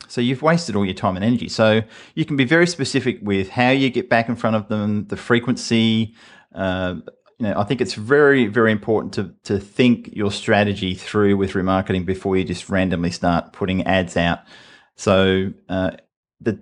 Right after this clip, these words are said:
the strategy used properly is really powerful. And also, we, we,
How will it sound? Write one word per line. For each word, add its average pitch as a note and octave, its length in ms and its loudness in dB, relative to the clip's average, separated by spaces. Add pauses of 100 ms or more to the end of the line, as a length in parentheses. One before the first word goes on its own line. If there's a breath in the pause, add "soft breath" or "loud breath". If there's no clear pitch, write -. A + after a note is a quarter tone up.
the A#2 80 -6
strategy D3 480 2
used A#2+ 380 2
properly F3+ 520 0
is G2 180 -4
really G#2 260 -2
powerful. A#2 500 -2
And A#2 140 2
also, D3 440 4 (140)
we, A#2+ 120 -2
we, G2 280 -8